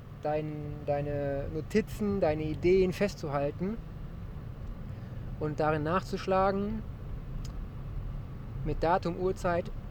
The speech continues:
<coughs> und Ort. <coughs> Ah, trockener Hals.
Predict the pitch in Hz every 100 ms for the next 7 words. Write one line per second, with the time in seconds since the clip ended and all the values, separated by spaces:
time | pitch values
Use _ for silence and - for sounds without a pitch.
0 | - 208 480 247 196 156 - 156 143 180
1 | 120 - - - - - - - - -
2 | 587 539 349 - - 196 151 120 - -
3 | - - - - - - - 82 - -
4 | - - - - 151 139 143 127